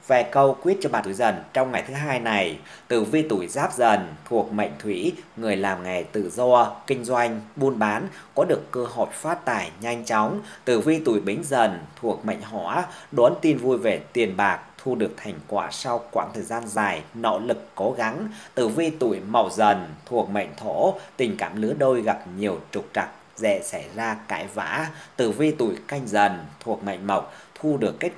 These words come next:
quả khả quan nhờ tính toán đúng đắn. Tử vi tuổi Nhâm Dần thuộc mệnh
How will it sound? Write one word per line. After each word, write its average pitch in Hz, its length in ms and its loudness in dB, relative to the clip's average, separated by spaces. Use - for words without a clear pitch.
quả 101 220 2
khả 98 240 -2
quan 123 340 0
nhờ 120 220 -2
tính 113 240 -6
toán 113 320 0
đúng 151 260 -2
đắn. 143 340 0
Tử 123 140 4
vi 165 200 0
tuổi 104 260 2
Nhâm 127 280 0
Dần 98 400 2
thuộc 104 240 -2
mệnh 104 180 0